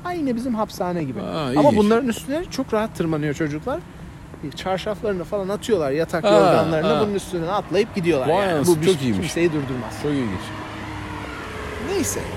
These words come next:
Speaker 1: Asıl konumuza dönelim.
Speaker 2: Evet. Sen ondan sonra
Speaker 1: Ondan
Speaker 2: başka bir
Speaker 1: sonra ben
Speaker 2: şeye
Speaker 1: dedim ki
Speaker 2: geçtin.
Speaker 1: "Ben biraz bir polisliğe bakayım." dedim.
Speaker 2: Polislik.
Speaker 1: Evet.
Speaker 2: Vay.
Speaker 1: Çünkü dışarıda olmak istiyorum. Hapis yatmak istemiyorum her gün.
Speaker 2: Evet.
Speaker 1: Ondan sonra...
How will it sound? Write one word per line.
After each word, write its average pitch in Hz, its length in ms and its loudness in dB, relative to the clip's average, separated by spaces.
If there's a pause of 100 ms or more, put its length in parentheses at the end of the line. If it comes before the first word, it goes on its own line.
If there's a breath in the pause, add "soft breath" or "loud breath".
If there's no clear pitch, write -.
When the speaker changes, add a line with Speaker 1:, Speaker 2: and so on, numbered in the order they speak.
(520)
Speaker 1:
Asıl 208 240 -2
konumuza 175 460 2
dönelim. 123 240 0 (100)
Speaker 2:
Evet. 139 340 6 (260)
Sen 214 240 4 (160)
ondan 240 300 8
sonra 208 180 8
Speaker 1:
Ondan 233 140 6
Speaker 2:
başka 277 320 8
bir 247 100 8
Speaker 1:
sonra 359 220 4
ben 302 140 6
Speaker 2:
şeye 311 100 2
Speaker 1:
dedim 370 140 4
ki 320 60 2
Speaker 2:
geçtin. 294 240 6
Speaker 1:
"Ben 339 80 0
biraz 262 280 4
bir 277 80 -2
polisliğe 190 500 6
bakayım." 123 280 -2
dedim. 113 120 0
Speaker 2:
Polislik. 151 540 8 (260)
Speaker 1:
Evet. 117 260 8
Speaker 2:
Vay. 98 320 2 (800)
Speaker 1:
Çünkü 262 420 0 (460)
dışarıda 156 360 2
olmak 294 280 2
istiyorum. 151 440 0
Hapis 135 300 -4
yatmak 160 280 0
istemiyorum 233 480 -2
her 135 100 -4
gün. 113 160 -10 (800)
Speaker 2:
Evet. 90 280 0
Speaker 1:
Ondan 147 260 -6
sonra... 127 400 -10